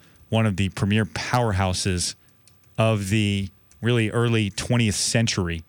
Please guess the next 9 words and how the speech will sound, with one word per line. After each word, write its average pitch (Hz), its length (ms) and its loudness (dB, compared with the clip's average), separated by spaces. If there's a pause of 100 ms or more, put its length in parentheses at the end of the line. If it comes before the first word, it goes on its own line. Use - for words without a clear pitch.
(680)
practically 117 480 0
invented 107 480 0
the 95 80 -2
game. 101 300 0
John 107 260 0
Heisman, 98 580 0 (1400)
a 98 160 2
significant 95 1000 0
part 107 340 -2